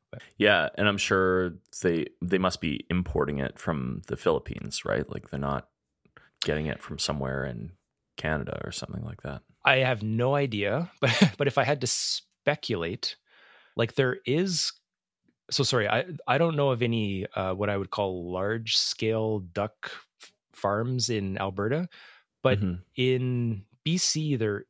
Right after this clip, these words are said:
Speaker 1: is one. Um, what's it called? Yarrow. There's a large poultry, um, producer that does duck and chicken. I, it has two different, uh, brands, and now I can't remember. One is called Yarrow Meadows, but
Speaker 2: Okay.
Speaker 1: they're,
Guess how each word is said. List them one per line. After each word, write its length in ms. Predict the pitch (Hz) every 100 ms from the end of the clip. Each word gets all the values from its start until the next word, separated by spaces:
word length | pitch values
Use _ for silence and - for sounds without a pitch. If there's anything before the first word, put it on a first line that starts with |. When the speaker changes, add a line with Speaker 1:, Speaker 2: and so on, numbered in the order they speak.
| _
Speaker 1:
is 320 | 160 180 117
one. 500 | 87 85 92 127 165 _
Um, 760 | - 101 98 98 95 92 90 104 _ -
what's 200 | 135 -
it 60 | 135
called? 340 | - 110 87 78 85
Yarrow. 720 | 104 120 139 135 135 131 123 _ _ _ _ _ _ _
There's 80 | 123
a 40 | 127
large 320 | 131 156 -
poultry, 600 | 139 139 - 131 120 113
um, 600 | 110 101 98 92 87 82 - _
producer 560 | 113 98 - 95 95 101 -
that 80 | 101
does 160 | 107
duck 440 | 92 113 120 - - _ -
and 260 | 107 113
chicken. 460 | - 120 - 92 101
I, 180 | 101 98 -
it 60 | 117
has 180 | 139 -
two 220 | - 175
different, 440 | 156 - 127 110 -
uh, 260 | 113 101 98
brands, 520 | 92 104 107 131 143
and 60 | 113
now 100 | 110
I 60 | 110
can't 180 | -
remember. 160 | 104 95
One 140 | 110
is 80 | 139
called 240 | - 135 95
Yarrow 300 | 98 113 113
Meadows, 500 | 95 107 139 170 - - - - - - - -
but 100 | 110
Speaker 2:
Okay. 100 | 123
Speaker 1:
they're, 240 | 143 123